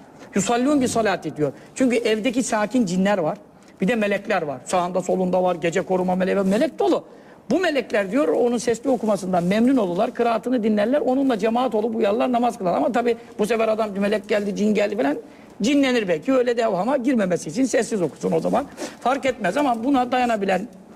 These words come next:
bir bünye varsa bizim bazı Hurşit Efendi, Allah rahmet eylesin, vardı. Çok sa-, sağlam bir itikatlı Sofu Süleyman Efendi'nin adamlarından eskiden. Sonra bizim Mahmut Efendi Hazretleri gelmişti. O öyle,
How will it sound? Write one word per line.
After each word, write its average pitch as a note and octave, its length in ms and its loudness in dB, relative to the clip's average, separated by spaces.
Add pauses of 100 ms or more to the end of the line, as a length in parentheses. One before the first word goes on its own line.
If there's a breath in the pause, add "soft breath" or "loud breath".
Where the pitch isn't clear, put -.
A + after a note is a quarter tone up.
(200 loud breath)
bir G#3+ 160 2
bünye G#3 260 2
varsa F#3+ 240 0
bizim G#3+ 200 2
bazı G#3+ 220 2
Hurşit F3+ 260 -4
Efendi, F#3+ 360 0 (240 loud breath)
Allah G3 220 0
rahmet F#3 220 -2
eylesin, F#3 260 0
vardı. D3+ 240 0
Çok B3+ 160 -2
sa-, - 260 -4
sağlam G3+ 340 -2 (400 loud breath)
bir - 120 0
itikatlı F3 400 0
Sofu F3+ 260 -2
Süleyman F#3 320 0
Efendi'nin E3+ 460 -2 (260 loud breath)
adamlarından D#3 520 -2
eskiden. - 240 -2
Sonra A#3 280 0
bizim A3 140 -2
Mahmut G3+ 240 0
Efendi G3+ 220 0
Hazretleri F#3 220 0
gelmişti. C#3+ 360 -2
O D#4 160 2
öyle, C#4 200 0